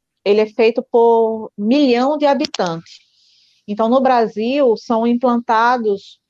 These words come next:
é, anual-, te-, existem, não são implantados, não,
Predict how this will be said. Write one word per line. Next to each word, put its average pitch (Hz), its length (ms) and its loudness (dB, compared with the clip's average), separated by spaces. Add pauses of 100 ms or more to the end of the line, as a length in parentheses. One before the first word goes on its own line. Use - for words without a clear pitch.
(180)
é, 165 840 -6 (1040)
anual-, 190 540 0 (340)
te-, 233 240 0
existem, 240 640 -2
não 190 300 -10
são 214 160 -4
implantados, 208 360 -6
não, 156 80 -14